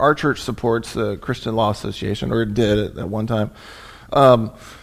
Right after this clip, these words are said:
anyways, he, he debated me. He asked for volunteers, and, um, I ignorantly said I would go toe-to-toe with probably one of the leading attorneys in America for Christian liberties.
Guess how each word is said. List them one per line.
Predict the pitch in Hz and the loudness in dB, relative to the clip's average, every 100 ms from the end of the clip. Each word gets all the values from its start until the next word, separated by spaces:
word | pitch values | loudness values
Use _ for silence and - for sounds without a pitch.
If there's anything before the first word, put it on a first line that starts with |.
| - - - - - - - - - | -20 -20 -20 -20 -20 -20 -20 -4 6
anyways, | 208 185 160 156 143 - - - - - | 8 10 10 8 6 -4 -10 -14 -6 2
he, | 185 180 170 160 110 62 - - | 6 8 10 8 6 -2 -14 -12
he | 131 170 | 0 2
debated | 156 156 160 185 180 135 | 4 6 8 8 8 6
me. | 135 135 | 4 6
He | 156 | 8
asked | 143 156 - | 8 8 6
for | 151 | 2
volunteers, | 131 131 127 120 123 123 120 | 4 6 4 4 4 4 4
and, | 113 107 | 0 -2
um, | 69 120 107 101 101 107 - | -2 0 2 0 -4 -8 -2
I | 117 110 80 69 - - 57 - - - | 0 0 -6 -16 -20 -18 -18 -18 -20 -2
ignorantly | 131 135 127 110 110 | 4 4 4 4 2
said | 101 123 | 0 2
I | 110 | 2
would | 107 104 98 57 | 2 0 -2 -8
go | - 110 110 107 | 0 4 4 2
toe-to-toe | - 117 104 - 113 117 | 0 0 0 0 0 0
with | 117 117 | -2 -2
probably | 120 110 | -2 0
one | 110 117 | 2 0
of | |
the | 107 | 0
leading | 107 113 113 | 2 2 0
attorneys | 104 - 113 110 104 | -2 -2 0 0 -2
in | 110 | -4
America | 107 - 139 - | -4 -2 -2 -4
for | - 117 | -8 -2
Christian | 131 - 120 | 0 0 0
liberties. | 117 120 120 120 - | 2 2 2 2 0